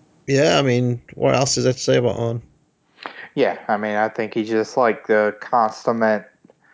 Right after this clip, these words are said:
Speaker 2: great wrestler in and out. I, I agree with you. Not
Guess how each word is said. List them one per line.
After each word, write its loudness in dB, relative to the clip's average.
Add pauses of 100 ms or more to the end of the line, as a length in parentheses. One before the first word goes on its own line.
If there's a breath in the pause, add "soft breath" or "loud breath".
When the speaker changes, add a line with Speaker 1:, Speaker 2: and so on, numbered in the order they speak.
(520 soft breath)
Speaker 2:
great 0
wrestler 2 (120)
in -2
and 0
out. 2
I, 4
I 4
agree 2
with 0
you. 0
Not 0